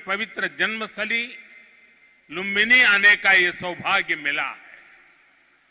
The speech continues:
कुछ देर पहले माया देवी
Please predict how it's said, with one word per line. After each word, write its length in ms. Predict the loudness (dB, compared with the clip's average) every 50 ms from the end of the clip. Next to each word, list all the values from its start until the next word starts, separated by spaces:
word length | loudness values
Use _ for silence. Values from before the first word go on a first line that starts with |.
| _ _ _ _ _ _ _ _ _ _ _ _ _ _ _ _ _ _ _ _
कुछ 200 | -10 -10 -10 -10 -4 2
देर 280 | 4 6 6 6 4 2 2 0
पहले 340 | 0 0 2 4 6 8 8 6 4 2 -4 -10 -14 -16 -18 -20 -20 -20 -20 -20 -20 -20 -20 -20 _ _ _ -20 _ _ _ _ _ _ _ _ _ _ _ _ _ _ _ _ _ _ _ _ _
माया 460 | -12 -6 0 2 4 6 6 6 4 4
देवी 340 | 2 2 2 2 2 -2